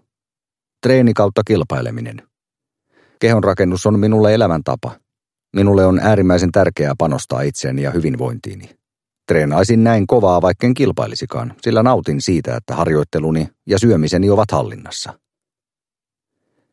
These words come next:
Parisuhde kautta perhe. Perhe on minulle kaikki kaikessa,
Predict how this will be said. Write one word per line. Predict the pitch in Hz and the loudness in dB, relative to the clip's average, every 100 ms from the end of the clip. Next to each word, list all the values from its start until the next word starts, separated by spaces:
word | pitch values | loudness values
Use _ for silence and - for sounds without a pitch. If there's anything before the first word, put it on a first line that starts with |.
| _ _ _ | _ _ _
Parisuhde | 120 127 131 123 110 113 101 _ | 0 2 2 2 2 0 -2 _
kautta | - 104 113 | -2 0 0
perhe. | 110 110 80 - - _ _ _ _ _ _ _ _ _ _ | 2 0 -2 -8 -16 _ _ _ _ _ _ _ _ _ _
Perhe | 123 110 104 | 0 4 4
on | 101 | 4
minulle | 101 104 85 - | 4 4 2 2
kaikki | 90 73 71 | 0 0 -4
kaikessa, | 64 58 - - | -6 -6 -12 -12